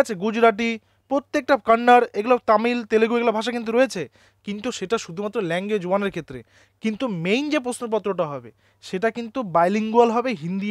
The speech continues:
এবং ইংরেজিতে হবে, ঠিক আছে? অর্থাৎ এই ব্যাপারটা আশা করি ক্লিয়ার হয়েছে। সিডিপি, ল্যাঙ্গুয়েজ টু, ম্যাথমেটিক্স এবং যে ইভিএস পার্টটা আছে, সেটা কিন্তু তোমাদের হিন্দি এবং ইংলিশেই হবে, সেটা কিন্তু বাংলাতে হবে না প্রশ্নটা। কিন্তু ল্যাঙ্গুয়েজ ওয়ানটা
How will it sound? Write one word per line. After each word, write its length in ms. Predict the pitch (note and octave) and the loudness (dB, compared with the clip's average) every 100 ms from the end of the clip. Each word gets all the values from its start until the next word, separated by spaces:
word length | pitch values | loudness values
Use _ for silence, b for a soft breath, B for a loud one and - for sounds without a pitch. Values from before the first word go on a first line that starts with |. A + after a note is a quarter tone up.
| G#3+ | -4
এবং 100 | B3 G3+ | -4 -4
ইংরেজিতে 380 | G3+ G3 E3+ D3+ | -2 -4 -4 -8
হবে, 140 | C3+ B2+ G#3+ | -10 -10 -8
ঠিক 100 | A3+ | -4
আছে? 180 | B3+ C4+ b b b - | -4 -6 b b b -8
অর্থাৎ 200 | A3 G3 F#3+ | -4 -2 0
এই 60 | |
ব্যাপারটা 260 | G3+ G#3 A3 A3 | 0 0 2 0
আশা 120 | A3+ | 0
করি 120 | A#3 A3+ | -6 -4
ক্লিয়ার 200 | A3 A3+ | 0 0
হয়েছে। 180 | A#3 A#3+ A3+ | 0 -6 -8
সিডিপি, 420 | G#3 G3 A3 B3+ C4 - _ _ - | -8 -6 -6 -4 -6 -8 _ _ -4
ল্যাঙ্গুয়েজ 420 | E3 G3 A3+ A#3 - | -2 -2 -4 -8 -6
টু, 60 | B3+ G#3+ | -4 -2
ম্যাথমেটিক্স 540 | F3+ A3 A3+ A#3+ A#3 G#3 | -4 -6 -8 -10 -10 -8
এবং 140 | F#3+ G3 F#3 b b - D3+ | -6 -6 -10 b b -16 -10
যে 80 | F#3 G3+ | -6 -6
ইভিএস 260 | G3+ C4+ - | -2 -4 -2
পার্টটা 300 | G#3 F#3+ - F3 | -2 -2 -2 -2
আছে, 120 | D#3+ - | -2 -8
সেটা 160 | F#3 F#3 G3+ | -6 -6 -8
কিন্তু 200 | G3 A#3 F#3 | -10 -10 -10
তোমাদের 260 | F3 G3+ E3+ | -10 -10 -8
হিন্দি 260 | E3+ G3 A3+ F3+ | -8 -6 -4 -4
এবং 120 | A3 A3+ | -4 -6
ইংলিশেই 340 | F#3+ F#3+ A#3+ A3+ | -8 -8 -8 -8
হবে, 140 | G#3+ C#4+ b b - | -4 -4 b b -12
সেটা 160 | G3 G#3+ | -4 -4
কিন্তু 180 | B3+ A3 F3 | -4 -6 -4
বাংলাতে 320 | F#3 F#3+ F#3+ | -2 -4 -6
হবে 140 | G3 A3+ | -6 -6
না 80 | A3 | -8
প্রশ্নটা। 340 | E3 D3+ C3+ B2 _ _ _ | -12 -16 -18 -20 _ _ _
কিন্তু 180 | F#3+ G3 A3+ | -12 -8 -4
ল্যাঙ্গুয়েজ 500 | E3+ F3 F3+ F#3+ A#3 F#3+ D#3+ | -4 -4 -6 -4 -4 -6 -6
ওয়ানটা 440 | D#3+ F3+ G3 | -4 -4 -6